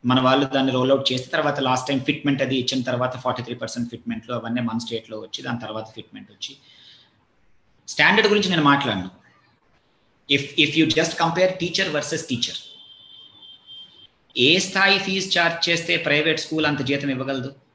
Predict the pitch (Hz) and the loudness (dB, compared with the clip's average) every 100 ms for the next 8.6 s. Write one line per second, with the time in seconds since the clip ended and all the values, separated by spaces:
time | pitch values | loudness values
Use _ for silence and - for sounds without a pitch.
0 | _ _ _ _ _ _ _ _ _ _ | _ _ _ _ _ _ _ _ _ _
1 | 120 131 139 165 165 151 156 151 131 117 | -2 0 2 0 0 0 0 -2 -2 -4
2 | 135 113 120 117 117 120 117 117 113 117 | -2 -2 -2 0 0 0 0 -2 -2 -2
3 | 117 117 120 127 127 127 117 - 123 120 | -2 -2 0 2 0 -2 -2 -2 -2 -2
4 | 127 123 120 120 113 113 123 101 95 92 | -2 -2 0 0 0 -2 -2 -2 -6 -8
5 | 98 98 123 104 92 - - - - 151 | -8 -6 -8 -8 -12 -14 -10 -10 -2 2
6 | 165 180 151 165 170 110 92 - - - | 4 4 4 4 2 2 -2 -14 -20 -20
7 | - 120 143 101 - - 123 160 - 139 | -4 0 0 0 -6 -4 -2 0 0 -2
8 | 127 120 95 85 - | -4 -6 -6 -12 -16